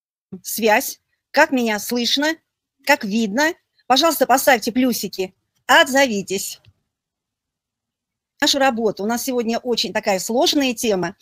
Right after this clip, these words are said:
основанная на цифрах. А, маркетинг-план компании A P L в сравнении с типовыми маркетинг-планами вообще в этой индустрии, индрус-, индустрии M L M. А, очень важно нам понять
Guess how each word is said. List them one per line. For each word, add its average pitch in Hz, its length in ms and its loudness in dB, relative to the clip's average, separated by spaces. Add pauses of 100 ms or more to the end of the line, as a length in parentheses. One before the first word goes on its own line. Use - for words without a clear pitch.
(120)
основанная 202 500 2
на 202 140 2
цифрах. 233 580 -2 (220)
А, 190 160 6
маркетинг-план 247 1040 0
компании 226 720 0
A 247 140 -2
P 214 260 -2
L 311 160 2 (200)
в - 40 -10
сравнении 247 760 2
с - 160 -10
типовыми 226 840 -2 (380)
маркетинг-планами 220 1300 -2 (220)
вообще 214 520 2
в 240 100 -8
этой 247 240 0
индустрии, 226 480 -6
индрус-, 226 480 -2
индустрии 233 640 -2
M 233 180 2
L 220 100 2
M. 170 220 -2 (380)
А, 190 160 4
очень 302 360 2
важно 247 520 2 (260)
нам 262 240 2
понять 247 560 2